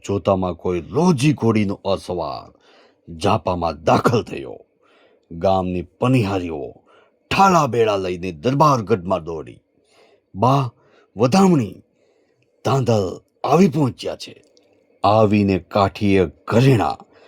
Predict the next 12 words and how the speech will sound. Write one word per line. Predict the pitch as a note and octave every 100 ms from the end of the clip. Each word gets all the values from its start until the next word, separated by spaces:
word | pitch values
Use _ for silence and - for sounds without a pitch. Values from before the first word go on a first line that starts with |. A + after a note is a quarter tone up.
| _ _
રૂપિયાની | - F3+ - G#3 F3 D3+
પોટલી | A#2+ C3 C3 C#3
પડતી | C3 - E3 F#3 D3 G3+
મેલી. | A2 D#2+ B1+ - _ _ _ _
બાપુ, | F2+ F2 F#2+ - A#2 B2 A#2+ _ _ _ _ _ -
હીરબાઈએ | C#3+ C#3+ C#3 C3 B2+
બાપને | F#2+ F2+ G2+ - A#2+
કહ્યું, | G2 F#2 E2+ E2 - _ _ _ _ _ _ _
"હવે | F2+ F#2 - _
આ | F#3 G#3
વખતે | F#3 C#3+ - -
તો | F#3+ - -